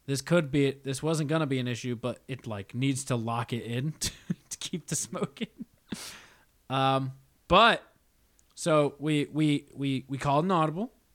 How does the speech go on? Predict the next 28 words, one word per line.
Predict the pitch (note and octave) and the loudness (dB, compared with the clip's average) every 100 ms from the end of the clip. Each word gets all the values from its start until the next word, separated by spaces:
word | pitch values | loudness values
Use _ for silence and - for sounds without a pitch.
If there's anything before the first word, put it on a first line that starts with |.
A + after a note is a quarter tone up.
| _ | _
We | C3 | -8
did | C3 D3 | -4 -2
what | D#3+ | 0
we | E3 | 0
do | E3 F3+ | 0 -2
best. | D#3+ - F#3 - - - | -2 -2 -2 -6 -12 -16
We | B2 | -12
called | A#2 B2+ | -8 -6
an | D#3+ | -4
audible | D#3 D3 C#3+ C#3 | -4 -4 -4 -4
there. | D3 A3 _ _ _ _ _ _ _ _ - | -4 -6 _ _ _ _ _ _ _ _ -10
And | C3 B2+ A#2+ A#2 - _ | -6 -4 -6 -8 -12 _
we | C3+ B2+ | -8 -6
went | B2+ B2+ | -4 -4
out. | A2+ D3 C3+ _ _ _ _ _ _ _ _ _ _ _ _ _ | -2 -4 -4 _ _ _ _ _ _ _ _ _ _ _ _ _
And | C#3+ B2+ B2 A#2+ B2 | -10 -6 -6 -6 -8
we | A#2+ B2 A#2+ A2+ _ | -8 -6 -6 -8 _
got | - B2+ - | -4 -4 -2
Tuba's | - C#3+ D3 | -4 -4 -4
crock | - D3 E3+ - | -2 -2 -2 0
pot | E3 E3 | 0 0
from | - F3+ | -4 -6
upstairs. | E3+ - D#3 F#3 A#3 - - - _ - | -6 -6 -2 0 -2 -8 -20 -20 _ -8
We | B2+ | -4
made | C#3 C#3 | -2 0
a | C#3 | -2
delicious | C3 B2 A#2+ C#3 C#3+ E3+ - | -2 -6 -2 -2 0 -2 -2
rub | B2+ C3+ D3+ F3 | -2 0 0 -2